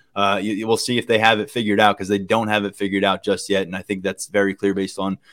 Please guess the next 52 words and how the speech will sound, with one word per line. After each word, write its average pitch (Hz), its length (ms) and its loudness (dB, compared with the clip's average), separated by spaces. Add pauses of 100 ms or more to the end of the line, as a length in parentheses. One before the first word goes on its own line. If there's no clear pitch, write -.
(140)
James 117 240 2
Franklin's 101 460 0
comments, 98 440 0
and 95 80 -4
they're 98 120 0
gonna 101 160 -2
be 98 80 0
working 98 320 -2
on 92 160 -2
that 92 260 -2 (320)
in 98 140 -2
the 95 80 0
week 95 240 -2
ahead. 98 420 2 (260)
Uh, 107 200 4 (120)
Daniel, 156 300 6
I 139 80 6
think 156 260 -4
we've 156 180 -4
gotten 143 240 4
to 117 100 0
just 127 360 2
about 170 240 4
everything 147 460 2
we 131 120 0
wanted 113 360 -2
to 107 100 2
hit 117 200 0
on. 107 180 2
Is 101 160 -2
there 110 120 2
anything 131 400 -4
that 110 140 -2
we 120 100 -6
may 123 160 -2
have 113 100 -6
forgotten 123 460 0
on 127 260 2 (320)
that 104 120 4
I 117 120 8
may 131 140 4
have 120 120 2
missed 123 340 -2
and 101 140 2
that 101 220 2
we 101 100 2
gotta 104 220 4
get 104 120 2
out 101 200 4
in 95 60 -4
this 101 140 -4
episode? 107 400 -2